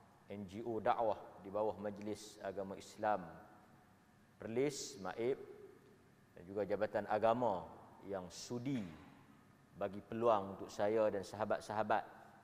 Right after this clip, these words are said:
Al-Fadhil Ustaz Faidi, juga Al-Fadhil Saudara Ben, eh, yang merupakan saudara kita.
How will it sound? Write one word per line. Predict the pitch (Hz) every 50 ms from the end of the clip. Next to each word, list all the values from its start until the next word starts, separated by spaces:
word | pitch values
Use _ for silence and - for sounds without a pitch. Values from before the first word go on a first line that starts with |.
| - - - - - - - -
Al-Fadhil | - 104 104 107 104 107 101 101
Ustaz | - - 107 85 -
Faidi, | - 104 104 104 95 104 107 107 107 107 107 104 104 101 98 104 - - - - - - - - - - - - -
juga | 95 92 101 104 101 98 92 90
Al-Fadhil | 90 - - 101 104 104 95 104 107 104 104 101 104 101 98 95
Saudara | - - 107 98 95 98 101 101 101
Ben, | 98 92 90 120 117 104 90 80 76 - - - - - - - - - - - - - - - - - - - -
eh, | - -
yang | 92 95 92
merupakan | 92 95 104 95 - 107 104 98 - - 101 101 95 95 90 90 87 87 87 90 - - - - - -
saudara | - - - 110 107 104 98 104 107 110 113 113 107 98
kita. | - 110 98 - 90 80